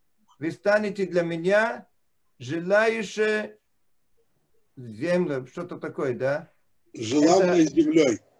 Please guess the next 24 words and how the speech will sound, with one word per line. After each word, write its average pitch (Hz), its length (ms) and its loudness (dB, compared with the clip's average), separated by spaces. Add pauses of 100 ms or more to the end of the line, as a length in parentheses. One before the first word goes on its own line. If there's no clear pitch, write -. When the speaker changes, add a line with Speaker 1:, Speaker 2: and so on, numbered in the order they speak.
(160)
Speaker 1:
О, 156 300 0
да, 127 260 0
желанной 202 460 0
землей. 185 420 2
Что 165 160 -10
это 220 240 0
значит? 170 560 -4 (420)
Это, 202 560 2 (120)
что 180 360 -4 (120)
внутри 185 540 -4
каждого 214 480 0
еврея 185 500 4
это 185 180 -4
как 190 240 -4
самый 226 720 -2
красивый 208 680 -6
кусок 185 500 -6
земли. 175 460 -2 (800)
Представьте 220 480 -4
себе, 185 240 2
вы 185 140 4
получите 185 640 -4
в 135 200 -8
дар 240 480 0